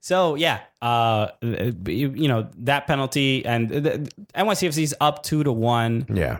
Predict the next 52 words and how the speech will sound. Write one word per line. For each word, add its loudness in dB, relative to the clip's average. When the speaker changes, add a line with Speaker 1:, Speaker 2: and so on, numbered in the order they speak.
Speaker 1:
Uh, 2
and, 0
you 0
know, 2
they 2
get 0
a -4
goal 2
from 0
Chanot, 0
uh, 2
and, 0
but 0
they, 0
Vancouver 0
just -4
looked -2
like, 2
"We're 2
tired 2
of 2
losing 2
to 2
these 2
guys." 0
Speaker 2:
Yeah. 2
Speaker 1:
And 0
that's 0
it, -4
'cause -4
they 0
had 2
already 2
beaten 0
them 0
three 0
times. 2
Speaker 2:
Right. 0
Speaker 1:
Uh, 2
no, 0
they 2
had 0
beaten 0
them -2
two 0
times. -2
Speaker 2:
And 0
that 2
was 2
at 0
their 0
home. 0